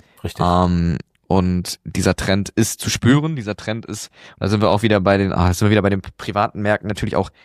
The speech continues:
Speaker 2: sehr, sehr stark im Mittelstand zu spüren, jegliche Autozulieferer, Automobilindustrie,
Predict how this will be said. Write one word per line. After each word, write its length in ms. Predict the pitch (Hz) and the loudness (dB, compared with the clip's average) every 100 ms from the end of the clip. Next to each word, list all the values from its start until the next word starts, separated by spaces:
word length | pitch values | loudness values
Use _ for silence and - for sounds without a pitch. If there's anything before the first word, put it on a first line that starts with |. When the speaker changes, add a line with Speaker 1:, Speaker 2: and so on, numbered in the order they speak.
| _ | _
Speaker 2:
sehr, 420 | - 95 110 113 | -6 0 2 4
sehr 200 | 104 104 | 2 0
stark 340 | 104 98 101 98 | 0 0 0 2
im 80 | 98 | 0
Mittelstand 400 | 101 98 95 92 | 2 2 2 0
zu 80 | - | -4
spüren, 520 | - 90 90 87 - | -2 2 4 4 0
jegliche 460 | 87 101 107 101 80 | 0 -2 0 2 2
Autozulieferer, 1300 | 98 101 98 - - 101 95 - 90 90 85 71 50 | 2 2 2 0 -2 0 0 -2 0 2 2 0 0
Automobilindustrie, 1120 | 82 95 101 101 92 95 90 - - 90 90 | -2 0 2 2 2 2 0 -4 -6 -2 -2